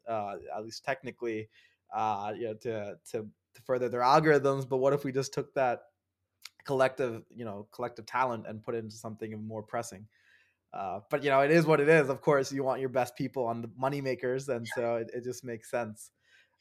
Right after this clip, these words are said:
Um, but yeah, I mean, well, we'll talk a little bit more about that later on, but, uh, when we, when we go specific into, in-, into some of your prior experience. But one thing I found really interesting is just, you know, y-, you've pursued a lot of different areas. You've pursued a lot of,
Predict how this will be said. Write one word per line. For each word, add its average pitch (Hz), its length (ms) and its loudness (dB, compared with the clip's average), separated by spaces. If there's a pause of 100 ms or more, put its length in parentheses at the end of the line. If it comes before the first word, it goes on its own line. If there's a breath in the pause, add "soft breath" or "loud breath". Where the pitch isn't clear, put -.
(140)
Um, 110 600 2
but 160 140 8
yeah, 170 160 12
I 139 80 10
mean, 147 120 2
well, 160 140 10
we'll 165 100 10
talk 180 280 10
a 180 40 6
little 165 220 8
bit 147 40 4
more 151 140 4
about 139 280 4
that 147 300 6
later 131 300 2
on, 131 300 4
but, 120 280 0
uh, 123 120 -2
when 127 120 0
we, 123 200 -10
when 131 160 -4
we 131 40 -8
go 131 120 2
specific 135 560 -6
into, 117 420 -4
in-, 117 180 -12
into 117 140 -16
some 127 60 -8
of 120 80 -8
your 123 160 -2
prior 117 180 0
experience. 117 560 -2
But 131 200 -2 (420 soft breath)
one 175 260 6
thing 240 140 8
I 175 60 8
found 175 280 6
really 143 300 6
interesting 139 540 -2
is 117 260 -6
just, - 260 -8 (240)
you 151 80 -8
know, 135 240 0 (320)
y-, 170 80 -18 (140)
you've 160 220 -6
pursued 190 300 -2
a 151 60 4
lot 117 200 6
of 113 40 -8
different 104 260 -8
areas. 107 460 -4
You've 110 220 -10 (100)
pursued 123 320 -2
a 117 40 0
lot 113 260 2
of, - 80 -6